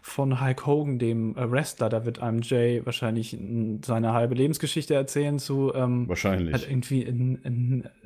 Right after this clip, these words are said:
Speaker 1: ein Sexvideo wurde von ihm gefilmt oder so und er behauptet, dass er das nicht gemerkt hat oder so.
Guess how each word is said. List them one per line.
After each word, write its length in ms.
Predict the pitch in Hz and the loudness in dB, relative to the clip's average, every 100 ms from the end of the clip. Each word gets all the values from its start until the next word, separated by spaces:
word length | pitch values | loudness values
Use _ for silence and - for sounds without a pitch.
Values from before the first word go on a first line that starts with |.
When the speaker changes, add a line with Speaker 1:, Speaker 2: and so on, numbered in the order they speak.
| - | -8
Speaker 1:
ein 140 | 127 | -4
Sexvideo 760 | 120 170 - - 180 180 180 165 | 0 0 0 0 2 4 2 2
wurde 180 | 165 165 | 0 0
von 220 | 165 160 | -2 -4
ihm 220 | 160 165 | 0 0
gefilmt 560 | 165 - - 170 175 185 | 0 -2 2 2 2 0
oder 140 | 147 | 0
so 180 | 143 160 | 0 0
und 80 | 147 | 0
er 200 | 135 139 | 0 0
behauptet, 480 | 135 131 151 - 135 | 0 2 0 -2 -4
dass 160 | 135 131 | -2 0
er 180 | 127 | 0
das 160 | 123 120 | 0 0
nicht 140 | 127 - | -2 -2
gemerkt 460 | 120 131 156 - | 0 2 0 0
hat 140 | 165 156 | -4 -2
oder 180 | 147 147 | -2 0
so. 300 | 151 156 | 0 -2